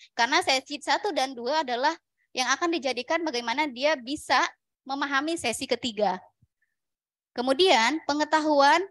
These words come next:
mengalami penurunan di sesi, eh, di follow up test karena perubahan sebetulnya memerlukan upaya pembiasaan. Seperti yang tadi tempat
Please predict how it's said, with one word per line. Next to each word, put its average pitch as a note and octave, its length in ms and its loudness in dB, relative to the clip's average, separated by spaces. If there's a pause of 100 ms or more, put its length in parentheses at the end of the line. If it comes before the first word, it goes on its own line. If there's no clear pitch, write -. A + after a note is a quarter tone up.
(140)
mengalami D4+ 400 0
penurunan C#4 560 -2
di E4 160 -6
sesi, C4 560 -4
eh, A#3+ 240 -4
di A#3 80 -6
follow C4 320 4
up C#4 240 -2
test C4 400 -4 (480)
karena D4 240 -2
perubahan D4 720 2
sebetulnya C#4 560 -2
memerlukan C4+ 720 2 (800)
upaya D#4+ 480 2
pembiasaan. A#3 800 -4 (460)
Seperti A#3+ 320 -6
yang B3+ 160 0
tadi B3+ 160 4
tempat C4 240 -4